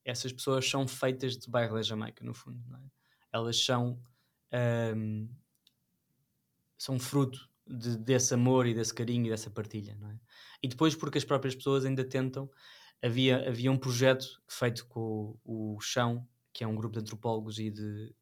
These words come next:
ahm, investigadores, com, com outro, com, com um arquiteto que é o Paulo Moreira, havia um projeto para fazer uma, uma reabilitação do, do espaço que era a Associação de Moradores do Bairro da Jamaica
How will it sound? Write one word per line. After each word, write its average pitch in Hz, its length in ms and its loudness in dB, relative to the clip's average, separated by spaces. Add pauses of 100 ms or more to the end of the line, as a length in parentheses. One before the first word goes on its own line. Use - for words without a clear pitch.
ahm, 113 560 -10 (640)
investigadores, 117 720 0 (640)
com, 117 1160 2 (720)
com 123 220 0
outro, 117 380 0
com, 120 300 -6
com - 120 -6
um 123 40 2
arquiteto 123 380 -2
que - 80 -8
é 117 40 0
o 113 40 -4
Paulo 117 240 0
Moreira, 120 520 0 (280)
havia 123 200 4
um 135 40 6
projeto 131 360 4
para 127 180 4
fazer 123 400 -2
uma, 117 380 -2 (100)
uma 113 380 -6
reabilitação 135 760 2
do, 110 440 -6
do - 60 -20
espaço - 600 0
que 120 100 -10
era 110 280 -8
a 113 60 -8
Associação 123 360 -4
de 117 60 0
Moradores 110 380 -4
do 110 80 -14
Bairro 104 180 -6
da 123 60 -2
Jamaica 143 360 0